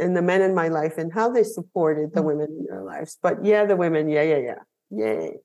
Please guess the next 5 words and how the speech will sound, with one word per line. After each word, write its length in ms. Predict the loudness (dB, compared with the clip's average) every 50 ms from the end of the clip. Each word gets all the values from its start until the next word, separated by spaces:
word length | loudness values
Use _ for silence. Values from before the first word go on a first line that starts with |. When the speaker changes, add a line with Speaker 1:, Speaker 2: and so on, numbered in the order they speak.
| _ _ -2
Speaker 1:
<laughs> 1400 | 2 4 4 6 6 6 4 4 4 4 4 4 4 4 2 2 2 2 0 2 2 2 0 0 0 -2 -2 -2 -2 -2 -6 -6 -6 -6 -8 -12 -10 _ -10 -8 -8 -10 _ _ _ _ -4
Speaker 2:
We, 220 | -2 -2 -2 -2 -2
we, 260 | -2 -2 -2 -4 -4
we 140 | -6 -4 -4
have 140 | -4 -4 -4